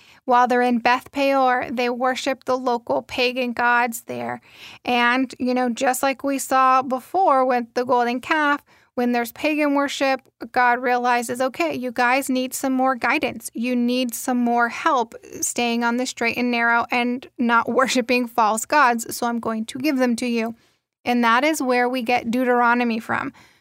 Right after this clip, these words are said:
Deuteronomy comes from that second act of, um, idol worship in Numbers twenty-four. Deuteronomy literally means second law. I don't know if I just said that or not. Anyways, it was given forty years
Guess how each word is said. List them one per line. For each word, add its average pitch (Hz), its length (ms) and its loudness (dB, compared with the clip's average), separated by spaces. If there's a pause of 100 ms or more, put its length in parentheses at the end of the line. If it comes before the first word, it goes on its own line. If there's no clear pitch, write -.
(120)
Deuteronomy 262 580 2
comes 254 380 -2
from 240 280 -2
that 247 260 -2
second 254 560 -2
act 233 440 -2 (120)
of, 240 440 -2 (520)
um, 247 280 0
idol 262 320 4
worship 233 360 -2
in 240 140 0
Numbers 240 280 -2
twenty-four. 294 720 0 (320)
Deuteronomy 277 600 2
literally 285 480 2
means 269 340 0
second 262 320 -2
law. 247 300 2 (100)
I 320 60 -6
don't 247 100 -4
know 254 80 -2
if 233 100 -4
I 247 80 0
just 240 220 -6
said 240 140 -2
that 240 120 -2
or 240 60 -4
not. 247 240 -4 (400)
Anyways, 247 420 0 (200)
it 262 80 2
was 269 100 4
given 277 300 2
forty 311 320 2
years 277 420 0